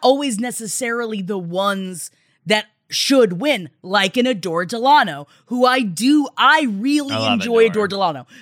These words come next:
Speaker 1: to the point that I started looking at different clips online of anywhere I could see him perform. And he seems to be doing great outside of this,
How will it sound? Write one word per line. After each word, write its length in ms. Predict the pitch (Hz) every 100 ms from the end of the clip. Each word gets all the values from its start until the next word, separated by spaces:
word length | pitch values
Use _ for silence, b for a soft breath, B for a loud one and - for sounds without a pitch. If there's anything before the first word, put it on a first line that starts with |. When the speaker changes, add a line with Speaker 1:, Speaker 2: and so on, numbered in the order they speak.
| B
Speaker 1:
to 100 | 247
the 120 | 254
point 260 | 269 320 269
that 100 | 247
I 80 | 240
started 420 | - 247 226 185 -
looking 480 | 190 269 294 254 233
at 180 | 196 247
different 360 | 247 220 -
clips 500 | - 254 262 262 -
online 880 | - 214 202 196 220 233 214 185 170 156 B B
of 160 | 190 208
anywhere 420 | 196 254 226 226
I 140 | 202 196
could 200 | 214 170
see 200 | 226 202
him 180 | 185 175
perform. 680 | 180 - 277 294 170 156 156 B B
And 340 | 208 220 214 185
he 140 | - 220
seems 260 | 339 339
to 40 | 247
be 80 | 214
doing 340 | 247 226 190
great 280 | 254 262 -
outside 480 | 208 - - 330 330
of 120 | 180
this, 300 | 165 170 -